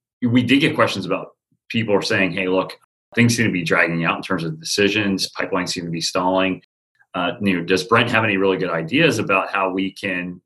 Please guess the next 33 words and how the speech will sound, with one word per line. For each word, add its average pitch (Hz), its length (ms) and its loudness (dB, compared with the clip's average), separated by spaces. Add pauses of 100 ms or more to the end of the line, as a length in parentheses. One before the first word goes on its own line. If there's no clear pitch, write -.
get 104 180 -2
some 104 120 -4
acceleration 139 880 0
or 101 80 0
break 101 180 0
through 107 140 -6
the - 80 -8
status 104 400 0
quo? 135 680 2 (440)
You 113 80 -10
know, 82 260 -10 (140)
'cause 104 100 -4
people 135 260 0
are 101 80 4
really 107 260 2
<laughs> - 20 4
saying, 147 320 0
"Look, 139 260 0 (340)
it's 127 120 0
coming 160 320 2
into 151 200 2
the 120 100 0
fourth 120 320 0
quarter 156 500 2
and 107 180 0
things 135 220 0
are 104 60 -2
dragging 90 460 -2
out." - 220 -8 (200)
So 123 200 2
any 139 200 2
advice 123 360 2
for - 320 -4